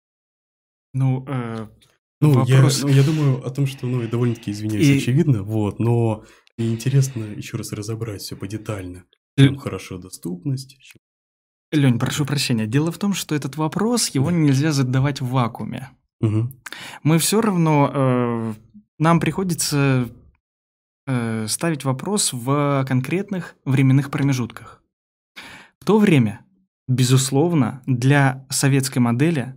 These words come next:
Speaker 1: советское образование, э, было необходимой системой и системой, которая дала действительно, а, позитивные результаты. Мы знаем, что советское образование было одним из лучших.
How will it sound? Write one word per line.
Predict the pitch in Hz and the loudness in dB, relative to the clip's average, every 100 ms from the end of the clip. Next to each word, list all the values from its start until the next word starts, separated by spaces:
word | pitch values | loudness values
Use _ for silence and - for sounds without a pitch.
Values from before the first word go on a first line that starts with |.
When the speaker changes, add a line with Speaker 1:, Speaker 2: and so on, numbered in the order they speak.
| - | -8
Speaker 1:
советское | - 120 135 135 | -2 0 -2 -2
образование, | 120 123 127 120 123 170 165 123 107 | 0 2 2 2 0 0 0 0 -2
э, | - 117 113 107 110 - - - 50 50 _ _ _ _ _ _ _ - | -8 -8 -6 -8 -10 -12 -12 -12 -14 -18 _ _ _ _ _ _ _ -4
было | 123 120 117 | -2 0 2
необходимой | 135 135 - 127 131 190 | 4 4 2 2 2 2
системой | 170 131 - 113 104 135 - _ _ _ _ - | 0 -4 -6 -6 -6 -12 -18 _ _ _ _ -2
и | 127 | -2
системой, | - 131 - 175 190 | 0 -2 -2 0 0
которая | 135 131 135 127 127 117 113 110 - - | -2 -4 -2 0 2 2 0 -2 -6 -10
дала | - 127 123 151 185 214 247 _ - - _ _ - | -2 0 2 0 0 -2 -8 _ -20 -20 _ _ -4
действительно, | 120 - 185 185 156 131 135 - - | -2 -2 -2 2 4 4 0 -10 0
а, | 131 120 117 - _ - | 2 2 -2 -8 _ 4
позитивные | 151 147 139 139 135 | 6 6 4 6 6
результаты. | 139 139 147 156 123 104 - - _ _ _ _ _ _ _ | 6 4 2 2 -2 -4 -10 -20 _ _ _ _ _ _ _
Мы | 131 | 4
знаем, | 120 139 175 | 4 4 2
что | 131 120 | 0 -4
советское | - 123 147 - | -6 -6 -8 -8
образование | 113 127 123 120 143 185 139 | -6 -4 -2 -4 -6 -4 -4
было | 117 139 123 110 | -2 -2 -2 -4
одним | - - 117 117 120 | -8 -10 -8 -6 -4
из | 123 | -4
лучших. | 117 101 - - | -6 -10 -14 -20